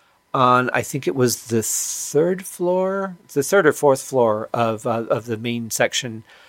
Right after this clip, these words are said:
Uh, I really wasn't sure if they would even be there at all, to be honest. But they were, and, uh, and they're r-, really, uh, focused on the guitar stuff. They, they tried to get into the software business. They didn't.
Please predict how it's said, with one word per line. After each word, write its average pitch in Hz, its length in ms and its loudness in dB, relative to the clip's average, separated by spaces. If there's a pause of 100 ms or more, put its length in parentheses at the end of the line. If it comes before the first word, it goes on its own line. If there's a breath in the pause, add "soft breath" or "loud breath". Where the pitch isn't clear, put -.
(300 loud breath)
Uh, 120 320 4
I 143 140 4
really 147 260 2
wasn't 120 240 2
sure 131 140 2
if - 80 -4
they 120 100 4
would 117 140 0
even 110 200 -2
be 113 140 -2
there 107 160 2
at 101 80 2
all, 104 500 2
to - 100 -12
be 113 120 0
honest. 107 460 0 (480 soft breath)
But 127 340 2
they 127 160 4
were, 127 420 2
and, 117 320 -2
uh, 117 300 2
and 117 180 -4
they're 113 260 2
r-, 113 80 -12 (360)
really, 117 400 -2
uh, 107 160 2
focused 117 380 0
on 113 80 0
the 110 60 -6
guitar 113 300 2
stuff. 117 300 0
They, 117 240 2
they 120 160 0
tried 131 300 -2
to 127 80 -6
get 123 100 0
into 117 220 -4
the 113 100 -4
software 113 400 4
business. 110 440 -2
They 113 180 2
didn't. 110 320 -4